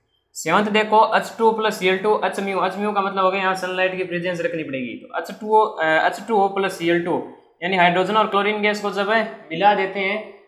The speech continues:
तो यहाँ पर बनेगा two mole of एच सी एल। तो यहाँ पे क्या हो रहा है? देखो chlorine के साथ hydrogen ऐड हो रहा है, तो जिस रिएक्शन के अंदर addition of, अ, हाइड्रोजन हो तो उसको बोलते हैं redox, अ, reduction reaction, ठीक है, reduction रिएक्शन हो जाएगी यहाँ पे। तो ये लो भाई reduction reaction।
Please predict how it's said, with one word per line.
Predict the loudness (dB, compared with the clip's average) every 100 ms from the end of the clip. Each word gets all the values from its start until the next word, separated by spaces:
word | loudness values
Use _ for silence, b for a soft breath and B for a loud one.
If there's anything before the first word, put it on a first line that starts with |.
| -6
तो | -2
यहाँ | 4 4
पर | 4
बनेगा | 0 -2 2 2
two | 2 -2
mole | -2 0 0
of | 0 -2
एच | -6
सी | -8 -12 -12
एल। | -12 -12
तो | -10
यहाँ | 0 2 4
पे | 2
क्या | 4 6
हो |
रहा | 6
है? | 4
देखो | 2 0
chlorine | 2 2 2 0
के | -2
साथ | 0 2
hydrogen | 2 2 0 0 -2
ऐड | -4 -4 0
हो | 2
रहा | 2
है, | 0
तो | -2
जिस | -8 -8 -2
रिएक्शन | -2 0 -2
के | -2
अंदर | -2 -2
addition | -2 -4 -4
of, | -4 -2
अ, | -6 -8 -18 _ _ _ -6 -2 0 0
हाइड्रोजन | 0 0 0 2 0
हो | 0
तो | -2
उसको | -4 0
बोलते | 2 2 2
हैं | 0
redox, | 2 2 0 -4
अ, | -4 -2
reduction | 0 0 0 -2 -6
reaction, | -6 -6 -10
ठीक | -8 -4
है, | -2
reduction | -2 -2 -2 -2
रिएक्शन | -2 -2 -6
हो | -8
जाएगी | -8 -8
यहाँ | -8 -12
पे। | -12 -12
तो | -14 _ _ _ _ _ _ _ _ _ _ _ -6
ये | 0
लो | 2 4
भाई | 2
reduction | 2 -2 -4 -4
reaction। | -4 -4 -6